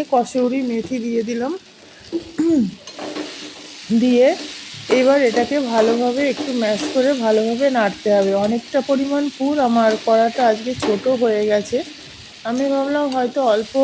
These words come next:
হবে, সেই জন্য ছোট কড়াতে দিয়েছি। Actually এটা বড় কড়াতেই দিলেই ভালো হতো। যাই হোক, এখন তো আর চেঞ্জ করা যাবে না, তাই এইভাবে ভালোভাবে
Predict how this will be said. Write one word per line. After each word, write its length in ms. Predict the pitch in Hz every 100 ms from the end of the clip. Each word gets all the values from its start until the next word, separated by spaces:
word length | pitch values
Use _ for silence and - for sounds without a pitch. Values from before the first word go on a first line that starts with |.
| 240
হবে, 200 | 226 220 285
সেই 160 | - 233 220
জন্য 160 | 247 262 247
ছোট 160 | 233 247 -
কড়াতে 380 | 214 214 208 240
দিয়েছি। 380 | 226 226 220 302 349 - - - - - - -
Actually 360 | 233 285 285 269
এটা 140 | 254 277 240
বড় 140 | 226 247
কড়াতেই 400 | 247 233 214 262 226
দিলেই 240 | 233 254 330 220
ভালো 180 | 208 202
হতো। 200 | 202 190 254 240
যাই 180 | 247 254
হোক, 120 | 285 - - - - - - - - - - - - 233
এখন 160 | 233 254
তো 60 | 262
আর 60 | 262 262
চেঞ্জ 180 | 247 233 -
করা 140 | 262 269
যাবে 160 | 285 320
না, 40 | 302 226
তাই 120 | 254
এইভাবে 300 | 240 240 254 262
ভালোভাবে 380 | 233 233 247 262